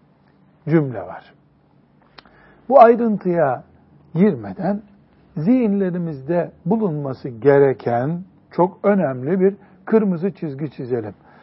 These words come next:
Ubade ibn Samit radıyallahu anh,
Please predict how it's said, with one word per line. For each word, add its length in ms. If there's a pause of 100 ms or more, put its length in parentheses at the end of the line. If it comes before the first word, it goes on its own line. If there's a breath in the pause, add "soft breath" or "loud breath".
(220 soft breath)
Ubade 420
ibn 400
Samit 540 (720 soft breath)
radıyallahu 960
anh, 240